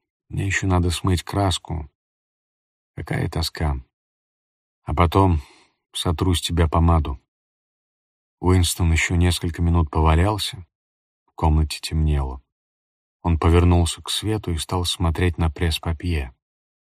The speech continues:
Не коралл, а внутренность самого стекла. Вот что без конца притягивало взгляд.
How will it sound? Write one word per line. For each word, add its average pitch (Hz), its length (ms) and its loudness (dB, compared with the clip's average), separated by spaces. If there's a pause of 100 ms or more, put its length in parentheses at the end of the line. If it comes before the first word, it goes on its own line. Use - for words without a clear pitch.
(420)
Не 101 160 -2
коралл, 98 720 2 (480)
а 82 160 0
внутренность 85 680 2
самого 87 400 2
стекла. 82 680 -4 (600)
Вот - 180 -6
что - 200 -8
без 80 240 -4
конца 82 400 -2
притягивало 76 680 -2
взгляд. 76 580 -2